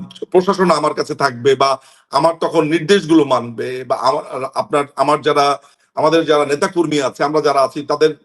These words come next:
তাদের একটা বড় ধরনের সুযোগ থাকবে অনেক কিছু করার। কিন্তু আপনাকে আসলে এখনই ভাবা প্রয়োজন যে আমরা আসলে কি করব, আমাদের কি করা উচিত আসলে, আমরা কি এই রাষ্ট্রটাকে চাই?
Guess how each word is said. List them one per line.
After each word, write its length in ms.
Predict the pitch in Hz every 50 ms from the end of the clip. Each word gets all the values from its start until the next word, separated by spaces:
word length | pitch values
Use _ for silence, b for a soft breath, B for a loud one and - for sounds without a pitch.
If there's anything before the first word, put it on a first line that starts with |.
| _ -
তাদের 200 | 160 160 185 190
একটা 200 | 180 180 190 160
বড় 240 | 151 165 170 185
ধরনের 280 | 180 185 190 190 196 190
সুযোগ 420 | 185 - - 233 202 285 294 -
থাকবে 260 | - 156 143 131 123 139
অনেক 160 | 147 165 160
কিছু 200 | - 147 143 127
করার। 300 | 117 117 135 - - 101 _ _ _ _ _ _ _ _ _ _ _ _ _ _ _ _ _
কিন্তু 180 | - 190 233 233
আপনাকে 400 | - - 175 - 208 240 233 247
আসলে 260 | 240 233 240 240 226 -
এখনই 320 | - 151 151 185 226 226 226
ভাবা 280 | 147 - 156 156 185
প্রয়োজন 680 | 185 185 - 214 262 269 254 170 139 117 107 - - 135
যে 360 | 131 175 185 185 185 180 185 - _ _ _ _ _ _ _ _ _ _ _ _ -
আমরা 260 | 156 185 208 220 220
আসলে 240 | 202 - - 202 196
কি 260 | 196 - - 254 220
করব, 440 | - - - - - - - - - - -
আমাদের 300 | 147 165 180 180 185 185
কি 140 | - 226 220
করা 260 | - - 185 175 170
উচিত 480 | 156 - 196 190 185 - 240 208 - -
আসলে, 300 | 147 - - 113 110 113
আমরা 220 | 123 151 170 180
কি 120 | 180 190 202
এই 100 | 190 160
রাষ্ট্রটাকে 480 | 131 127 - - - 202 196 175 196
চাই? 420 | 185 - 214 190 190 160 120 110